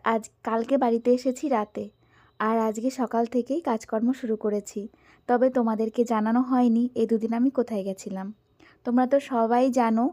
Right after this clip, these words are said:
যে মা আমার কাছে ছিল। তবে কি বলো তো, এই তিন দিন আগে দাদার কাছে মাকে নিয়ে যাওয়া হয়েছে। তো আমিও সেখানেই গেছিলাম দুদিন থেকে,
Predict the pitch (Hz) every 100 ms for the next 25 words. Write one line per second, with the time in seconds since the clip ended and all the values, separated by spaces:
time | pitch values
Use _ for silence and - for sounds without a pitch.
0 | - - _ 208 233 226 220 226 226 -
1 | 214 214 233 226 247 - 254 226 254 _
2 | _ _ _ _ _ _ _ 208 - 220
3 | 226 233 254 240 220 220 339 427 _ _
4 | 214 220 214 214 214 - 233 226 247 254
5 | 214 202 240 440 _ _ - 214 208 214
6 | 214 233 226 311 349 233 226 233 220 214
7 | 202 196 196 185 185 - 208 - _ _
8 | - _ - 240 226 226 262 285 254 247
9 | 233 240 226 233 247 233 - _ _ _
10 | 202 220 214 226 226 233 -